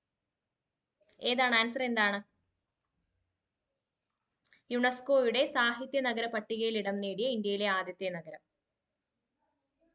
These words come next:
പറഞ്ഞോളൂ,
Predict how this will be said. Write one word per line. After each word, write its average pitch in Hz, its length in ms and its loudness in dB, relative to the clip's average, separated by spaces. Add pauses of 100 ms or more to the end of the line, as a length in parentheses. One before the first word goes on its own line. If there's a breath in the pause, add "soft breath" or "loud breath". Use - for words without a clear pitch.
(3000)
പറഞ്ഞോളൂ, 269 420 6